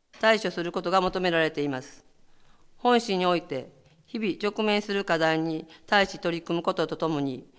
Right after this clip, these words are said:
種々の社会的責任と真摯に向き合い、万事万端な対応をしていく所存であります。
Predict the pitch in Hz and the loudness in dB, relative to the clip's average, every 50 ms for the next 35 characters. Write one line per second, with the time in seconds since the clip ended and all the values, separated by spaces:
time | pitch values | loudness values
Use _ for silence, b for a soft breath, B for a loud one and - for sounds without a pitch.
0 | b b b b - - 240 240 208 180 156 131 - - B B B B B - | b b b b -12 -10 -6 -2 0 0 0 -2 -4 -6 B B B B B -6
1 | - 196 196 - 190 196 190 208 196 208 - 247 233 220 196 185 165 151 143 - | -4 -4 2 4 2 4 4 0 -4 -2 -2 -2 0 0 2 2 2 0 0 -2
2 | 143 127 - - - - - - 240 226 214 220 175 156 151 156 170 165 - 165 | -6 -6 -6 -8 -14 -12 -6 -2 0 0 0 0 -2 0 0 0 0 -2 -4 -4
3 | 160 160 139 - - - - b b b b b b b 208 220 226 220 190 170 | -4 -4 -4 -4 -8 -12 -18 b b b b b b b 4 6 6 6 2 0
4 | 165 233 214 214 202 - 190 185 185 185 175 170 - 190 196 196 190 185 180 185 | -2 -2 -2 -2 -2 0 0 2 2 2 0 2 2 2 2 2 2 0 0 -2
5 | - - 190 185 180 175 180 - 170 160 - - B B B B - - 196 208 | -2 -2 -2 -2 -2 -2 -4 -10 -10 -10 -10 -14 B B B B -6 -2 0 0
6 | 202 196 196 196 185 165 151 135 127 127 123 - - - - | 0 2 2 2 2 2 2 0 -2 -6 -10 -14 -20 -20 -20